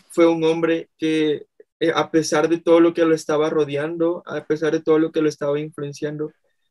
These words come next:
él permaneció en su fe en Dios. Jesús, a pesar de todo lo que estaba pasando,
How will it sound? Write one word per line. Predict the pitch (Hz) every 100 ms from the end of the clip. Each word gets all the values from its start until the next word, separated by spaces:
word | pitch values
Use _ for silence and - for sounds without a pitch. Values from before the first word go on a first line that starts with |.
| -
él | 147 151
permaneció | 160 165 160 151 - 143 143
en | 143
su | - 139
fe | - 135 135
en | 131
Dios. | 123 - - _ _ _ _ -
Jesús, | 180 165 - 202 233 -
a | 190
pesar | 202 190 196
de | 202 196
todo | - 208
lo | 214 196
que |
estaba | 170 185 185 196
pasando, | 180 165 - 175 185 185 185 202